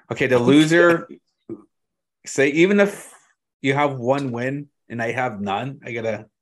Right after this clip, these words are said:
Speaker 1: eat something that you will pick. Then I will pick
Speaker 2: Okay.
Speaker 1: something that you don't like if I win. But I'll be happy if,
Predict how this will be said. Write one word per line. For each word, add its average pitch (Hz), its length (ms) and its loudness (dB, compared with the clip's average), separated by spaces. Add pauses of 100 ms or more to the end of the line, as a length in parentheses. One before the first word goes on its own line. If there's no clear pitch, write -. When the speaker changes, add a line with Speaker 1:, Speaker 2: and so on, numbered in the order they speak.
(960)
Speaker 1:
eat 120 220 -8
something 110 320 -4
that 101 240 -2 (560)
you 120 280 -2
will 104 160 0
pick. - 440 -10 (600)
Then 120 160 0
I 113 140 2
will 123 180 4
pick 117 160 -4
Speaker 2:
Okay. 101 60 -8
Speaker 1:
something 113 260 -2
that 104 140 -2
you 147 180 2
don't 180 200 6
like 104 300 -2 (360)
if - 280 -20
I 107 180 -10
win. 107 400 -10 (560)
But - 380 -8 (1040)
I'll 127 140 -2
be 185 100 2
happy 151 380 4
if, 143 120 -2